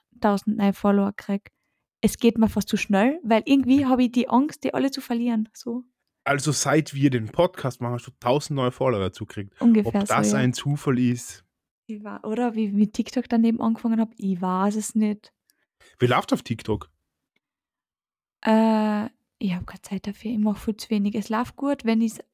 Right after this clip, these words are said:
Speaker 1: besser machen würd, aber ich hab keine Zeit.
Speaker 2: Man kann auch nicht für alles Zeit haben. Und dein Terminkalender mit Vollzeit arbeiten, zweimal die Woche Podcast und Influencer sein,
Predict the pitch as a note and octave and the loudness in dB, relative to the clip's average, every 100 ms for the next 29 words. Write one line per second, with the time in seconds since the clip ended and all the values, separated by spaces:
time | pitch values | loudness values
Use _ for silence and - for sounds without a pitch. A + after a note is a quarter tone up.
0 | _ _ _ _ _ - A3+ A#3+ G#3+ G#3 | _ _ _ _ _ -4 0 2 2 2
1 | G3+ G3+ G3 G#3 G3+ - - G#3+ F#3 F#3+ | 0 -2 -4 -6 -6 -6 0 0 0 -4
2 | - G3 - G3 G3 _ _ _ _ _ | -8 -10 -8 -8 -8 _ _ _ _ _
3 | _ _ _ _ _ _ _ _ _ _ | _ _ _ _ _ _ _ _ _ _
4 | _ _ _ _ _ _ _ _ _ _ | _ _ _ _ _ _ _ _ _ _
5 | _ _ _ _ _ _ _ _ _ - | _ _ _ _ _ _ _ _ _ -4
6 | A#2+ C3+ C#3 A#2+ B2+ - G#2+ A2+ - A2 | -2 0 0 2 2 0 -2 -2 -2 -4
7 | G#2+ G2+ - - _ - - C3+ A#2+ _ | -2 -8 -12 -20 _ -6 -2 -2 -4 _
8 | _ _ _ _ _ _ _ _ - C3 | _ _ _ _ _ _ _ _ -4 0
9 | C#3+ D#3+ D3 B2 C3 D3 C3+ B2 - - | 0 0 0 2 2 2 0 -4 -8 -20
10 | _ B2 C3 - C3 F#2 A2+ C3+ A2+ A#2 | _ 0 0 2 -2 0 -2 0 -2 -2
11 | B2 B2 B2 - - B2 A#2+ B2+ A2+ A#2 | -4 -6 -8 -12 -6 0 2 2 0 -4
12 | - - B2+ - A2 G#2+ - B2+ B2 C3+ | -2 0 0 0 -2 -2 -4 -8 -4 -4
13 | B2+ G#2+ - - G2+ A2+ | -4 -6 -6 -6 -4 -4